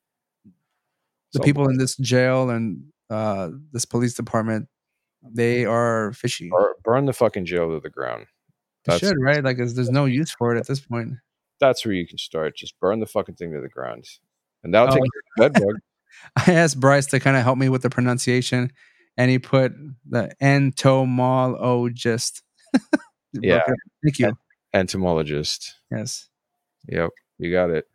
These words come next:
Speaker 1: <laughs> And Bryce, continuing to comment, "I, I know a chick who had lice one time."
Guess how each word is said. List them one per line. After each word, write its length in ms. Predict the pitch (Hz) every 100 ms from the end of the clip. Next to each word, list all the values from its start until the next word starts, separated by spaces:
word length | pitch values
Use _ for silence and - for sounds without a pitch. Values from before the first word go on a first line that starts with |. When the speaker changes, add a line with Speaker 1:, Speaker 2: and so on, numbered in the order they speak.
| _ _ _ _ _ _ _ _ _ _ - -
Speaker 1:
<laughs> 160 | 220 151 156 113 127 127 - -
And 400 | 135 127 127 131
Bryce, 340 | 135 143 147 - - _
continuing 440 | - 135 165 160 135
to 80 | -
comment, 440 | 131 127 131 135 - _ _
"I, 280 | 127 131 131
I 80 | 107
know 100 | 143
a 60 | 139
chick 240 | - 139
who 100 | -
had 140 | 123 117
lice 240 | 120 117
one 120 | 113
time." 360 | 123 117 107 139